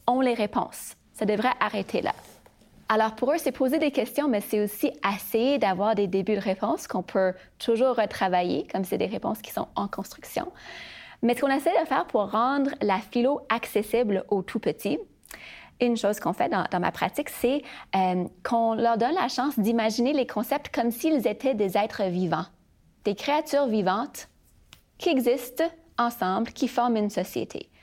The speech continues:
Alors, au lieu de dire à un jeune de quatre ans, « Définis l'intelligence », on va dire, « On va imaginer que l'intelligence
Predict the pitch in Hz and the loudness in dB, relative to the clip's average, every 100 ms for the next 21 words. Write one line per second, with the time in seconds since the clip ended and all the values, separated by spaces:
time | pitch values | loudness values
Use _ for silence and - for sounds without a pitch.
0 | - - - 220 247 254 339 254 226 247 | -20 -10 -2 2 2 2 2 2 2 0
1 | 226 208 196 196 220 196 - 185 - 214 | 2 0 0 0 0 0 0 -2 -2 -2
2 | 180 208 - 214 202 180 165 170 175 160 | 0 0 0 -2 -2 -2 -6 -4 -4 -6
3 | 254 - - - - - 196 185 226 220 | -10 -16 -20 -20 -18 -8 -6 -4 -2 -2
4 | - 247 262 254 269 330 277 208 240 214 | 0 2 2 2 2 2 2 0 2 2
5 | 214 247 302 - - | 2 0 -4 -8 -16